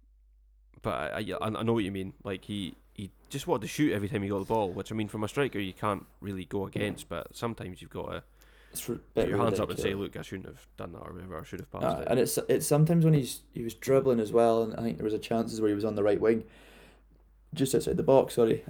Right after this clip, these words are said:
Speaker 2: Um, and, like, he should have played passes earlier, and then it's like he's thought, "Oh, I can't do anything else, so I'm just gonna shoot or cross or whatever."
Speaker 1: Yeah,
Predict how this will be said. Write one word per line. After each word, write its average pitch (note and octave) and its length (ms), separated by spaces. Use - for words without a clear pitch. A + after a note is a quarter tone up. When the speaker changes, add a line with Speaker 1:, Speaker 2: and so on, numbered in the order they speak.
Speaker 2:
Um, A2 640
and, A#2 120
like, A2 120
he A#2 140
should - 180
have B2 80
played A#2 260
passes A#2 360
earlier, B2+ 480
and A2+ 180
then G#2+ 380
it's A2 180
like A2 220
he's - 180
thought, G#2+ 260
"Oh, A2 140
I G#2 60
can't A2+ 220
do A2+ 100
anything G#2+ 200
else, G2+ 240
so - 100
I'm G#2 100
just G#2 140
gonna G2+ 180
shoot G2+ 460
or - 80
cross - 380
or - 100
whatever." - 320
Speaker 1:
Yeah, F#2+ 300